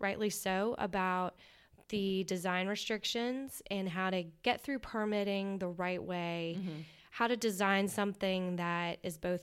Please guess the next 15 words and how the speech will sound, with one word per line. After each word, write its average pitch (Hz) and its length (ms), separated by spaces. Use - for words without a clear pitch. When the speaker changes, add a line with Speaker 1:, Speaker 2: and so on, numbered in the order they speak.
Speaker 1:
what - 200
they 233 200
want 208 420
and 185 140
what 185 180
they 190 180
need, 185 520
but 202 220
that 190 240
is 190 160
also 185 320
going 185 260
to 180 60
have 180 180
an 185 120